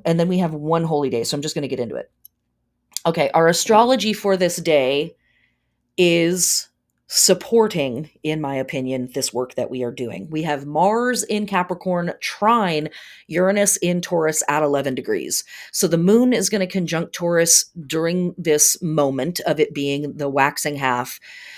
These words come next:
Uh, you know, so we've got kind of, like, bonus round moment here. And what are we doing with a Mars trine Uranus moment? It's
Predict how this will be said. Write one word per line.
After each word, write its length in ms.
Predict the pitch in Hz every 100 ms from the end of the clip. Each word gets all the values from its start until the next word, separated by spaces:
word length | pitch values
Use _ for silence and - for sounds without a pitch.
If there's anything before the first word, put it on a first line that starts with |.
| -
Uh, 260 | 156 139 135
you 100 | 185
know, 160 | 156 - _
so 360 | - - 165 - -
we've 280 | 175 185
got 220 | 190 185 -
kind 180 | 208
of, 100 | 196
like, 160 | 170 -
bonus 380 | 139 151 147 151
round 240 | 143 139
moment 320 | 139 120 80
here. 320 | - 101 139 - _ - - - - 185
And 160 | 185
what 120 | 196
are 40 | 202
we 100 | 196
doing 200 | 180 180
with 100 | 175
a 40 |
Mars 280 | 165 156 151
trine 280 | - 156 143
Uranus 380 | 139 139 151 190
moment? 460 | 190 214 220 220 _ -
It's 380 | 170 - -